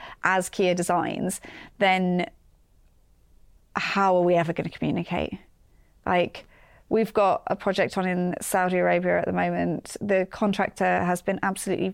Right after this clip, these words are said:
fantastic at getting on there. He manages to comment on the right things. He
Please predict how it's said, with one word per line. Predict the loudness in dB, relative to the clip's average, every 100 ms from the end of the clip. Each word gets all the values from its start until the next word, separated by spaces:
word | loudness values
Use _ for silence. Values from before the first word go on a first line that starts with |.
| -8
fantastic | -2 0 0 -2 -4 -2 0 0 0
at | -4 0
getting | 0 0 0
on | 0
there. | 2 2 2
He | 2 2
manages | 2 0 -4 -4
to | -8
comment | -2 0 0
on | 0
the | 0
right | 0 0 -2
things. | -2 0 0 -2 -4
He | -6